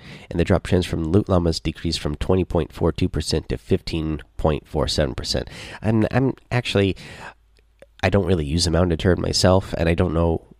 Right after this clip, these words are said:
I don't see a whole lot of people using the mounted turret, so I'm glad they decreased, uh,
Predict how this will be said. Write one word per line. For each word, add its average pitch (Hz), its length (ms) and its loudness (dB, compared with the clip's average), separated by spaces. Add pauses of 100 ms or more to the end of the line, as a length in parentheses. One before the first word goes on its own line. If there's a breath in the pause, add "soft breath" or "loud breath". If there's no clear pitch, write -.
I 90 60 2
don't 95 180 0
see 95 220 0
a 78 80 4
whole 87 180 2
lot 82 100 4
of 76 60 -2
people 80 240 0
using 90 280 -2
the 92 120 2
mounted 92 180 2
turret, - 240 0
so - 80 -2
I'm 76 80 -4
glad 87 280 0
they 76 100 0
decreased, 71 720 -4 (200)
uh, 65 320 0